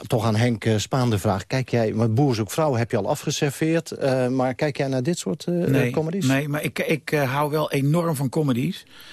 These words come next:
Speaker 2: Eh, er is op, eh, ik geloof R T L zeven op dit
Speaker 1: Hm.
Speaker 2: moment een, eh, of net vijf, weet ik niet. Eh, Family, Family, eh, Modern Family, vind ik
Speaker 1: Oh
Speaker 2: een
Speaker 1: ja,
Speaker 2: geweldig
Speaker 1: ja.
Speaker 2: goede comedy.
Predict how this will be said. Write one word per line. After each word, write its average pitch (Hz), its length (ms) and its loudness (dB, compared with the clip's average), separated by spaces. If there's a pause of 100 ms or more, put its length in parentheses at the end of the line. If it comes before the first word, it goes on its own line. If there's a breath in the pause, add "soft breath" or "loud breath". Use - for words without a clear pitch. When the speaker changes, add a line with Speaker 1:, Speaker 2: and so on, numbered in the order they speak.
(240 loud breath)
Speaker 2:
Eh, 123 1000 2
er 123 80 0
is 131 200 0
op, 123 220 -2
eh, 117 420 0
ik 113 100 -4
geloof 113 380 -6
R 117 120 -4
T 110 60 -8
L 117 260 -2
zeven 123 500 0
op 110 100 0
dit 101 120 4
Speaker 1:
Hm. 104 40 -6
Speaker 2:
moment 123 340 2
een, 120 160 0
eh, 120 120 2 (560 loud breath)
of 120 160 0
net 135 220 2
vijf, 117 240 0
weet 123 100 2
ik 107 60 -2
niet. - 440 -4
Eh, 127 200 4
Family, 147 580 0
Family, 143 420 0
eh, 117 80 0
Modern 143 340 2
Family, 151 320 0
vind 180 160 0
ik 139 60 4
Speaker 1:
Oh 147 60 4
Speaker 2:
een 131 60 4
Speaker 1:
ja, - 40 0
Speaker 2:
geweldig 147 340 0
Speaker 1:
ja. 139 60 4
Speaker 2:
goede 147 200 0
comedy. 151 420 0